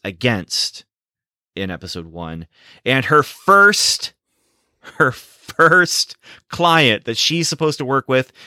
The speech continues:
is Emil Blonsky from The Incredible Hulk. And she has to check with her s-, cousin to make sure that it's okay. But he says it's okay.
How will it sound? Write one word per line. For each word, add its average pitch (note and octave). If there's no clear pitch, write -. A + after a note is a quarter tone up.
is B2
Emil A2+
Blonsky G#2
from E3+
The G#2
Incredible F2+
Hulk. F2+
And G2+
she -
has G2
to -
check -
with G2
her A#2+
s-, -
cousin G2+
to A#2+
make G#2+
sure -
that G#2
it's A#2
okay. -
But F#2+
he G2
says F#2+
it's G2+
okay. D#2